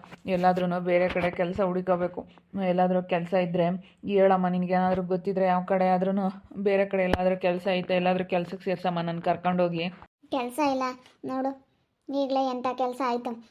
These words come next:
Speaker 2: ಇವಾಗ ಎಷ್ಟು ಕಮಿಟ್ಮೆಂಟ್ಗಳಿದಾವೆ, ಆ? ಎಲ್ಲ ಚೀಟಿಗಳೆಲ್ಲ ಹಾಕೊಂಡಿದೀವಿ, ಆ ಚೀಟಿಗಳೆಲ್ಲ ಕಟ್ಕೋಬೇಕು. ಪಾಪ ನಿಮ್ಮ ಅಪ್ಪಾಜಿನೂ ಅವ್ರ ಮನೆಗೆ ಬಂದಿಲ್ಲ. ಹ್ಮ್. ಒಂದು, ಒಂದ್ ವಾರ, ಹದಿನೈದು ದಿವಸನೇ ಆಗ್ತಾ ಬಂತು,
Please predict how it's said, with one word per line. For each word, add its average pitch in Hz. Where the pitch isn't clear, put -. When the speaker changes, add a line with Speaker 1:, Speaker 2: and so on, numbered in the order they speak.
Speaker 2:
ಇವಾಗ 277
ಎಷ್ಟು 254
ಕಮಿಟ್ಮೆಂಟ್ಗಳಿದಾವೆ, 247
ಆ? 247
ಎಲ್ಲ 254
ಚೀಟಿಗಳೆಲ್ಲ 262
ಹಾಕೊಂಡಿದೀವಿ, 240
ಆ 262
ಚೀಟಿಗಳೆಲ್ಲ 254
ಕಟ್ಕೋಬೇಕು. 247
ಪಾಪ -
ನಿಮ್ಮ 262
ಅಪ್ಪಾಜಿನೂ 247
ಅವ್ರ 277
ಮನೆಗೆ 254
ಬಂದಿಲ್ಲ. 247
ಹ್ಮ್. 240
ಒಂದು, 254
ಒಂದ್ 240
ವಾರ, 240
ಹದಿನೈದು 240
ದಿವಸನೇ 247
ಆಗ್ತಾ 233
ಬಂತು, 240